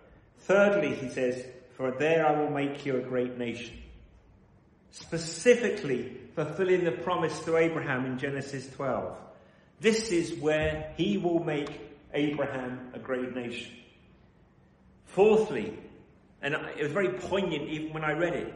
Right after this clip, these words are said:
"I myself will go down with you to Egypt."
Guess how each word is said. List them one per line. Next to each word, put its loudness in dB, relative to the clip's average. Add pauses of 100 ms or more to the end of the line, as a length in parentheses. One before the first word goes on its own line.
"I -2
myself -2
will -2
go -2
down -4
with -6
you -12 (600)
to -8
Egypt." -8